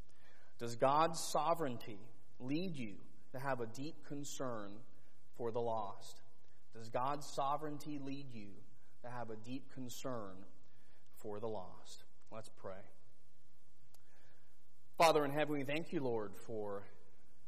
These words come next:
your word. We thank you for all your precious promises. We thank you for saving us in Christ and choosing us in him before the foundation of the world, all to your pr-, uh, glorious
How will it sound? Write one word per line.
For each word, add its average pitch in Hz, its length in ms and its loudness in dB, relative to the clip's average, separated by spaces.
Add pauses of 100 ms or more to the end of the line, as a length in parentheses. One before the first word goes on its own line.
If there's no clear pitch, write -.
(420)
your 131 160 2
word. 98 440 -2 (720)
We 117 100 -2
thank 123 240 0
you 131 100 0
for 120 180 0
all 131 220 4
your 131 120 2
precious 127 460 -2
promises. 123 720 0
We 117 100 -2
thank 127 260 -2
you 123 80 -2
for 107 160 -2
saving 143 560 0
us 135 380 0
in 135 240 0
Christ 131 540 -2 (560)
and - 80 -2 (120)
choosing 151 340 2
us 143 180 -2
in 135 100 0
him 139 320 0
before 131 320 0
the 131 60 -2
foundation 127 600 -2
of 131 100 0
the 143 60 -2
world, 107 300 0
all 131 360 2
to 151 60 0
your 120 100 0
pr-, - 300 -2 (200)
uh, 123 40 -2 (200)
glorious 156 560 0